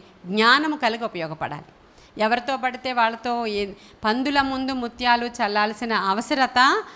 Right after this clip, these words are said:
ఖచ్చితంగా లేదు. నేను బైబిల్ వర్డ్ మాట్లాడుతున్నాను, ఎవరిని తిట్టిన మాట కాదు ఇది.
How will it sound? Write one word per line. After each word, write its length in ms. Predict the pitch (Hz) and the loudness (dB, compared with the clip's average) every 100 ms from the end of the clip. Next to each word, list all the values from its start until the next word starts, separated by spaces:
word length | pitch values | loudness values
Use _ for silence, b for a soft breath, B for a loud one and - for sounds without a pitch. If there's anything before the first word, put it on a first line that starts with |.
| B - 220 | B -2 0
ఖచ్చితంగా 640 | 214 - 302 311 311 302 | 0 0 0 0 4 4
లేదు. 300 | 294 262 254 | 4 0 -2
నేను 180 | 302 269 | -2 0
బైబిల్ 360 | 220 220 254 254 | 0 0 -2 -2
వర్డ్ 240 | 262 254 | -2 0
మాట్లాడుతున్నాను, 720 | 226 214 226 220 220 226 247 | -2 -2 0 -2 -2 -4 -2
ఎవరిని 300 | 233 220 226 | 0 -2 -4
తిట్టిన 340 | 220 214 233 226 | -6 -6 -4 -2
మాట 240 | 208 185 | -2 -2
కాదు 280 | 180 160 170 | -4 -4 -4
ఇది. 180 | 160 | -12